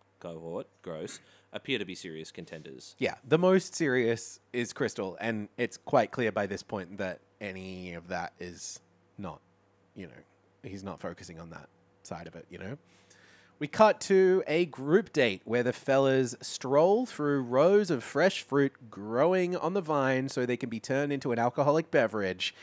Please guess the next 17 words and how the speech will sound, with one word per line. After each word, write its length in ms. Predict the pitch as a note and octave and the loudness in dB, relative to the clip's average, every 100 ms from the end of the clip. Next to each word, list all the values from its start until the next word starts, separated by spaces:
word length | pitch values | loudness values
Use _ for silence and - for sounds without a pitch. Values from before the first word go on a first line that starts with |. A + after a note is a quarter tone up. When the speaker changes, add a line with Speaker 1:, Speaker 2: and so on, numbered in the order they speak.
| - - | -20 -12
Speaker 2:
and 100 | C#3+ C3+ | -2 0
I 100 | C3+ | 4
get 120 | D3+ | 2
extremely 680 | D#3 - E3 F3+ G#3+ A3 G#3 | 2 -6 0 0 2 2 2
excited 640 | - F3+ B2+ A#2 A2 A#2+ - | 6 8 8 6 2 0 -2
that 160 | A2+ | -2
we 140 | B2 A#2+ | 0 2
are 100 | A#2+ | 2
be-, 260 | A2+ A#2+ A#2+ | 2 0 -2
being 260 | C3+ C#3+ F3+ | 0 0 0
set 200 | - E3+ | 2 6
up 260 | B2+ B2 - _ - _ | 6 4 0 _ -20 _
to 140 | - B2 | -8 0
cop 240 | D#3 E3 | 2 4
the 100 | F3+ | 2
foot 240 | - D3 - | 2 0 0
juice. 540 | G2+ F#2+ F#2 - | -4 -4 -4 -8